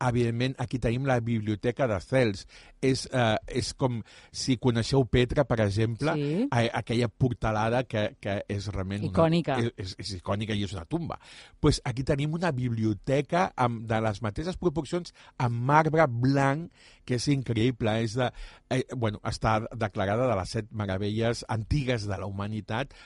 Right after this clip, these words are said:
Speaker 1: precisament per això, no? Per lo espectacular que era. I és que era una, era una ciutat molt pròspera. Tenim, eh, bàsicament està totalment definida. No, no tenim edificis sencers, evidentment, però està totalment marcada com era aquesta ciutat.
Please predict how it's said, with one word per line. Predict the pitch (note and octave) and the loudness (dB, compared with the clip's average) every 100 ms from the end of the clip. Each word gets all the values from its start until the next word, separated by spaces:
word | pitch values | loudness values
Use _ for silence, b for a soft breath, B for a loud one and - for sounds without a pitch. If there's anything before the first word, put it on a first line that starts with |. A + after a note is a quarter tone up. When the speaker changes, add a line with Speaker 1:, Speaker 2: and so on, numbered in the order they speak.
| B | B
Speaker 1:
precisament | A#2 G#2 G2+ G#2+ G2 A2 | -8 -6 -4 -6 -4 -4
per | - | -4
això, | G2+ - G#2 | -6 -2 -2
no? | F#2 A#2 | -2 -2
Per | D#3+ | -2
lo | A#2+ G2 | 0 -2
espectacular | - G#2+ G2 G#2+ A2+ A2+ G#2+ | -4 -6 -4 -2 2 2 2
que | A#2 | 0
era. | A2+ G2 B B B | 0 -2 B B B
I | D#3+ | 2
és | E3 | 4
que | A3 F#3 | 6 6
era | C#3 C3+ | 6 4
una, | F3+ F3 - | 4 0 0
era | A2 B2 | 0 -2
una | D3 | -4
ciutat | C#3 B2 G#2+ A#2 | -6 -4 -2 -2
molt | B2 A2+ C3+ | 0 0 0
pròspera. | G#2 A#2 - - F#2+ F2 b b b - | 0 -4 -4 -6 -4 -4 b b b -6
Tenim, | A#2+ B2+ C#3+ - - | -2 -2 -2 -6 -4
eh, | B2+ A#2 | -2 0
bàsicament | A#2+ A#2 B2+ - D#3+ D3+ D#3 | -2 -2 0 0 -2 -2 -4
està | - D#3 | -2 -2
totalment | C#3 C3+ C#3 C#3+ D#3 D3+ | -2 0 0 0 -2 -2
definida. | C3+ A2+ A#2 G#3+ D3+ G#2+ | -2 -2 -2 0 0 0
No, | A2 A2+ | 2 0
no | - A2+ | 2 -2
tenim | G#2 G#2 A#2+ | 0 0 0
edificis | G#2 G#2 A#2 A#2+ | -2 -2 -6 -6
sencers, | A2+ F#2+ B2 A#2+ | -6 -4 -4 -2
evidentment, | A#2 G#2 G2+ G#2 C#3 F3 b b b b - | 0 0 -2 -2 -4 -4 b b b b 0
però | C3 C#3 - | 4 4 2
està | A#2+ - C#3 | -4 0 -2
totalment | C#3 B2+ C3 B2 | 0 0 2 0
marcada | A2 G#2+ - C3 C#3 | -2 -4 0 0 0
com | C3+ A#2+ | -2 -2
era | B2 | -2
aquesta | C3+ C3 B2+ | -2 -4 -8
ciutat. | - G2+ A2+ C#3 | -6 -4 -2 -4